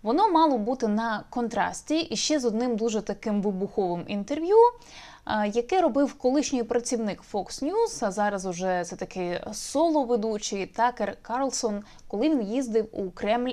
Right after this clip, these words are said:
брати таку двогодинну розмову інтерв'ю, а по факту монолог у Владіміра Путіна.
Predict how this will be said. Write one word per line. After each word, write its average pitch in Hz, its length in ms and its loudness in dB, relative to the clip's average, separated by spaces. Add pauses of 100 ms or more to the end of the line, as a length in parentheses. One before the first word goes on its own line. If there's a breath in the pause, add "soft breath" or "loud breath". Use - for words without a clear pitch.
брати 196 680 -2 (560 soft breath)
таку 202 220 -6
двогодинну 196 720 2
розмову 185 500 -2
інтерв'ю, 202 680 -2
а 185 140 -4
по - 140 -6
факту 190 360 -2
монолог 185 520 -2
у 208 300 -2
Владіміра 196 680 -2
Путіна. - 420 -8